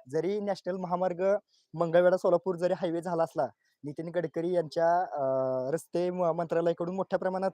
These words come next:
केले जातात, पण खेडेगावमध्ये, सर्वसामान्य खेडेगावमध्ये रस्ते नाहीतच असं एकंदरीत चित्र आहे. मोहोळ टाइम्स आणि सोलापूर न्यूजमध्ये कॅमेरामॅन वैभवसह विजय पुजारी, मोहोळ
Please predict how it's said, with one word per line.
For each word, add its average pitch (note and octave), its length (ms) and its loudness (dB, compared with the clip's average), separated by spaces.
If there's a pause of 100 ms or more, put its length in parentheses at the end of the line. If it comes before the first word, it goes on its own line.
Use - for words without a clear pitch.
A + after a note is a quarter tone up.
केले F3+ 160 -2
जातात, F3 240 0 (120)
पण G3 140 -2 (500)
खेडेगावमध्ये, G#3 600 4
सर्वसामान्य G#3 600 0
खेडेगावमध्ये G#3 600 2
रस्ते F#3 320 0 (440)
नाहीतच F3+ 560 -2
असं D3+ 200 -4
एकंदरीत F3+ 340 -4
चित्र F3 260 -2
आहे. F3 200 2 (420)
मोहोळ E3 200 2
टाइम्स G#3 320 0
आणि G#3 320 -4
सोलापूर F#3 360 0
न्यूजमध्ये F3+ 500 -4 (680)
कॅमेरामॅन F#3+ 460 -2 (220)
वैभवसह E3+ 540 -4 (580)
विजय D#3+ 220 -6
पुजारी, E3 400 -4 (360)
मोहोळ C#3+ 220 -6